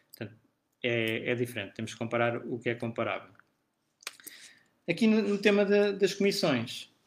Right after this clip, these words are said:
ahm, gostava só também de falar de, dos produtos sem comissões, aqueles que anunciam que não têm comissões. Ah, e aqui há, há duas vertentes. Há a vertente sem comissões e depois estão escondidas no preço,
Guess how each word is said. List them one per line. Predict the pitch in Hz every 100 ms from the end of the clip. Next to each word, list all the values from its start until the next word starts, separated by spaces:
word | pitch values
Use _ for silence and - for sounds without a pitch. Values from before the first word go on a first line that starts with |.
| _
ahm, | 139 135 135 135 135 139 - _
gostava | - - 160
só | 165 180 170
também | 170 165 165
de | 165
falar | - 170 156 123
de, | 117 120 120 123
dos | 131 143 143
produtos | - 143 160 160 - -
sem | 156
comissões, | 151 156 160 135 123
aqueles | 120 135
que | - 139
anunciam | 139 143 147 147 147
que | 147
não | 143
têm | 139 147 143
comissões. | 139 131 123 - 95 - - _ _ _ _ _ _ _ _ _ -
Ah, | 127 123 123
e | - 139
aqui | 139 151 160
há, | 151 135 - 120
há |
duas | 123 135 139
vertentes. | 131 127 - 98 92 - - - -
Há | 120 117 117
a |
vertente | 117 123 - 135 113 - - _ _ _ _ _ _ _ _ _ _
sem | - 156 143
comissões | 139 139 - 143 123
e | 120
depois | 120 123
estão | - 123 120
escondidas | 120 - 127 127 131 120 117
no | 117
preço, | 120 131 165 - - -